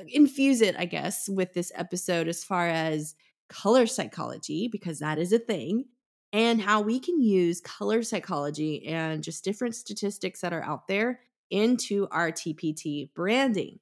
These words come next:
So believe it or not, colors do play a huge role for us as a consumer and as a business.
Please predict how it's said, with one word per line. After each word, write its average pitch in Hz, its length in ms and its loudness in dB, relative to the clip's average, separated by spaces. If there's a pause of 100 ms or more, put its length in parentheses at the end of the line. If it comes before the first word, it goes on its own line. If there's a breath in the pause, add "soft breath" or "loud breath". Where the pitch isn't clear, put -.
(140)
So 226 280 2
believe 190 340 2
it 254 80 2
or 311 100 4
not, 233 360 2
colors 220 560 -2
do 165 440 2
play 160 380 -2
a 170 80 -2
huge 208 600 -2
role 151 380 -2
for 220 260 -4
us 147 500 -4
as 170 220 2
a 220 60 2
consumer 226 1040 4 (200)
and 220 340 0
as 165 320 0
a - 80 -12
business. - 720 -8